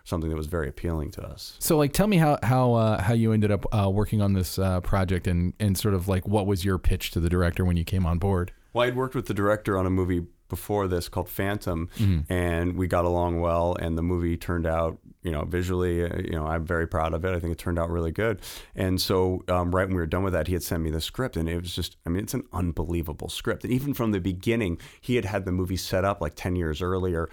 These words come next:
Speaker 1: Uh, I think Aaron Eckert was gonna play, uh, the Sebastian Stan character,
Speaker 2: Mm-hmm.
Speaker 1: and it was gonna have Morgan Freeman, and it was, had all these
Speaker 2: Oh,
Speaker 1: big
Speaker 2: wow.
Speaker 1: actors in it. So it always had big actors. So for me, it was like, "Okay, you got a great script, and you have a potentially amazing cast.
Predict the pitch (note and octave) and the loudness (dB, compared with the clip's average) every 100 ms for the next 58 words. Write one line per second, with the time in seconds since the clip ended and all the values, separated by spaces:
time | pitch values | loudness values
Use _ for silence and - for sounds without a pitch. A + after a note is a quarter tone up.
0 | - - - D#2 D#2 E2 F2 E2 D#2+ - | -12 -20 -6 -4 -2 -4 -2 0 -2 -2
1 | E2+ E2+ D#2+ F2 D#2 - F2 E2 D2+ D2+ | -4 -4 -4 -4 -4 -4 -2 0 0 0
2 | C#2+ - - - - - - E2 D2 - | -2 -2 -4 -6 -8 -10 -6 -4 -4 -4
3 | D2 - A2 G#2 F#2+ G2 F#2 F2 F#2 F2 | -8 -2 -2 -2 -2 0 -2 0 2 4
4 | D#2 C#2+ - D#2 D2 D2 C#2+ D2 B1+ C#2 | 2 -4 -6 -6 -4 -4 -4 -4 -6 -10
5 | - A#2+ A2+ G#2+ G#2 F#2+ E2 E2 - G#2 | -2 2 2 2 0 -2 -2 -6 -4 0
6 | G2 F#2+ G2+ F2+ F#2 E2+ E2+ D2+ E2 D2 | 0 2 2 4 2 2 0 -2 -6 -6
7 | D2+ C#2 - D#3+ - - A#2 - B2+ A#2+ | -6 -8 -10 -14 -10 0 0 2 2 2
8 | A2 - F#2+ D#2 F2+ D#2+ D#2 - - - | 0 0 -2 0 -2 0 -2 -4 -10 -8
9 | F2+ G#2+ C#3 C#3 F2+ F2 G2+ F#2+ F#2 G#2+ | -4 0 2 2 2 0 -2 0 0 0
10 | D#2 G2+ B2 - - F#2 E2 - - - | -2 0 0 -2 -2 -2 -2 -8 -20 -14
11 | - G2+ F2+ G2 F#2 E2 F#2 - - - | -2 0 2 2 2 0 -4 -14 -20 -20
12 | - G2 F#2+ G#2 - F2+ F2 F2+ D2+ D2 | -10 -4 -2 -2 0 0 2 2 0 -2
13 | A#2+ A#2 D2 - - | 0 0 0 -4 -10